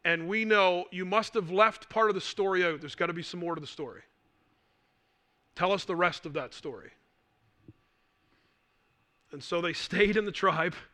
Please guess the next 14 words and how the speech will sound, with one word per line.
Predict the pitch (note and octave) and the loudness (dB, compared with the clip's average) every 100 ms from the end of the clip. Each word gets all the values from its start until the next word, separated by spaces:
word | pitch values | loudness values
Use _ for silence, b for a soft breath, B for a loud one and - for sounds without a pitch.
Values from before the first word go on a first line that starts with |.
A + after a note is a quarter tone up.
| B B B B B | B B B B B
shared | - - F#3 F#3 | -6 2 4 4
again | D#3 G3+ A3+ A#3 | 6 6 8 4
the | |
gospel, | F#3 F3+ E3 - D#3+ C#3 B2 | 4 4 4 0 -8 -10 -12
and | D#3 | -10
people | E3+ D#3+ | -8 -6
came | D3 D#3 | -4 -6
to | C#3+ | -6
faith | D#3+ C#3 | -10 -10
in | C3+ | -12
Christ. | B2 A2 A2 - - _ _ _ _ _ _ _ _ _ _ _ _ _ _ _ _ _ _ _ _ _ _ _ _ _ _ _ _ _ _ _ _ _ _ _ _ _ _ _ _ _ _ - | -16 -18 -18 -20 -20 _ _ _ _ _ _ _ _ _ _ _ _ _ _ _ _ _ _ _ _ _ _ _ _ _ _ _ _ _ _ _ _ _ _ _ _ _ _ _ _ _ _ -6
Where | D#3+ F#3+ G3 | 4 6 6
are | F3 | 4
you | E3+ G#3+ E3+ D3+ G3+ | 0 -2 -2 -4 -8